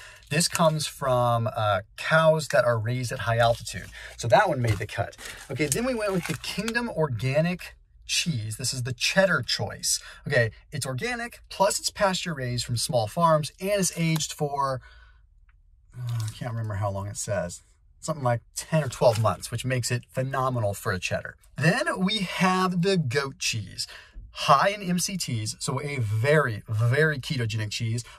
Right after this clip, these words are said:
Plus, this one's spreadable, which just makes it amazing, and bang for the buck, it was, like, six bucks. Super awesome in the cheese front. Okay, then we have the sheep's feta. You have to pay close attention with feta. Remember that, okay? It doesn't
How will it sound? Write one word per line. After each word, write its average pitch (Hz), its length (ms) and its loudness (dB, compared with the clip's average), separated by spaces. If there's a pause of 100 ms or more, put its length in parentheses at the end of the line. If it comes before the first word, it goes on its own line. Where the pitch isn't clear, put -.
(100)
Plus, - 260 4 (120)
this 247 180 0
one's 202 180 2
spreadable, 113 560 2
which - 180 -4
just 233 160 -4
makes 175 240 -2
it 151 80 -4
amazing, 139 560 -2
and 208 160 -4
bang 165 200 0
for 160 80 -4
the 143 60 -4
buck, 147 200 2
it 135 80 -12
was, 123 100 -4
like, 117 140 -2
six - 320 0
bucks. - 400 -2 (240)
Super 233 500 0
awesome 131 320 4
in 123 80 0
the 123 60 0
cheese 170 260 -2
front. - 320 -10 (260)
Okay, 165 180 0 (180)
then 226 460 -2
we 220 160 -4
have 196 380 -2
the 208 140 -4
sheep's - 600 0 (260)
feta. - 520 2 (220)
You 123 120 -2
have 120 160 4
to - 80 -10
pay 139 100 -4
close 147 260 -2
attention 196 380 -4
with 175 120 -2
feta. 185 420 4
Remember 147 400 0
that, 92 240 -4
okay? 135 200 -8
It 151 200 -16
doesn't 170 340 2